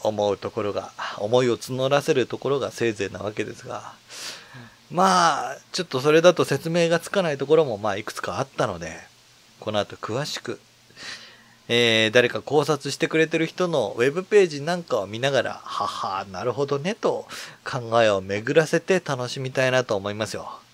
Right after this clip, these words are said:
それでは、えー、ずいぶん長々プレイしましたが、<laughs> 最後まで付き合ってくださった方、どうもありがとうございました。とっても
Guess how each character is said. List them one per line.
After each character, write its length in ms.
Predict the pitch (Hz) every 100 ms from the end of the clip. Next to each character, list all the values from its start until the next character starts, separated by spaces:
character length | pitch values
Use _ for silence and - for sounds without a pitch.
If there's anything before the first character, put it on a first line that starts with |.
| - - - - - - - _ _
そ 60 | 190
れ 100 | 214
で 80 | 233
は、 260 | 156 - - - -
え 380 | 117 117 117
ー、 40 | 117
ず 120 | 143
い 40 |
ぶ 140 | 147 123
ん 80 | 110
長 240 | 117 147
々 260 | 151 127 - - - - - _ _ -
プ 80 |
レ 100 | 120
イ 40 | 117
し 120 | 110
ま 120 | 104
し 40 | -
た 120 | 95
が、 240 | 92 - - - - - 143 - - - _
<laughs> 1000 | _ 349 349 339 269 - - _ _ -
最 160 | 165
後 80 | 147
ま 80 | 123
で 100 | 107
付 140 | -
き 80 | 156
合 40 | 151
っ 20 |
て 100 | 135
く 80 | 127
だ 120 | 143
さ 100 | 151
っ 40 |
た 120 | -
方、 260 | 135 117 107
ど 180 | 117 131
う 20 |
も 180 | 107 98
あ 100 | -
り 80 | 110
が 80 | 110
と 120 | 101
う 20 |
ご 100 | 98
ざ 100 | 98
い 60 | 98
ま 100 | 101
し 60 | -
た。 120 | - - _ -
と 100 | 107
っ 20 |
て 180 | - 175
も 220 | 170